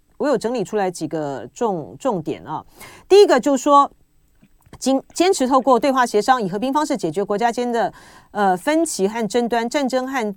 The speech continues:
制裁不是解决争端根本之道，对话协商才是化解分歧的有效途径啊。他坚决维护核战争打不赢也打不得的共识，支持通过对话谈判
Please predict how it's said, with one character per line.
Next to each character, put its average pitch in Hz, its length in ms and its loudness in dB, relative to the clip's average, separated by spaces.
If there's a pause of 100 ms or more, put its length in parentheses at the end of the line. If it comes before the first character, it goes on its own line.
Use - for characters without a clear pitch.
制 392 200 4
裁 214 260 2
不 214 160 -6
是 269 140 -4
解 185 120 -2
决 175 140 -2
争 233 180 -2
端 233 140 -2
根 233 160 -4
本 170 100 -6
之 220 120 -10
道， 214 200 2
对 320 120 0
话 277 120 -2
协 226 120 -4
商 214 100 -2
才 196 140 -6
是 214 200 -6 (320)
化 - 220 0
解 175 160 -2
分 214 160 -4
歧 202 120 -6
的 180 60 2
有 156 40 -4
效 226 160 -2
途 190 180 -4
径 226 200 -2
啊。 170 220 -6 (360)
他 349 140 2
坚 415 160 2
决 359 120 4
维 247 140 6
护 262 220 0
核 240 260 -2
战 302 180 -2
争 269 220 -2
打 175 180 0
不 220 140 -2
赢 226 180 -2
也 220 140 0
打 156 180 -2
不 185 80 -8
得 202 120 -4
的 185 100 -6
共 233 220 -2
识， 202 260 -8
支 370 220 0
持 226 260 -8
通 330 300 -4
过 269 180 2
对 311 320 0
话 226 320 2
谈 175 260 -8
判 196 240 -2